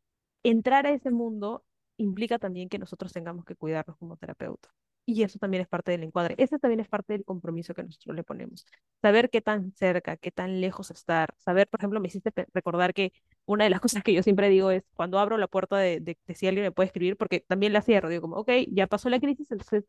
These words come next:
nos vamos a ver otra vez", ¿no? Solamente en, en,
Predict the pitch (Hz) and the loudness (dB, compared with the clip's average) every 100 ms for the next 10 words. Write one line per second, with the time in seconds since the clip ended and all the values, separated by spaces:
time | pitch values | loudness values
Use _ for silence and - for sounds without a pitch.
0 | _ _ _ _ _ _ 196 196 185 196 | _ _ _ _ _ _ -2 0 0 0
1 | 180 180 180 175 175 - 175 247 254 _ | 0 0 0 0 -2 -10 -10 -10 -12 _
2 | _ _ _ _ _ _ _ 214 190 185 | _ _ _ _ _ _ _ 0 2 0
3 | 175 185 175 165 180 170 165 175 | -2 -2 -2 -6 -10 -10 -10 -12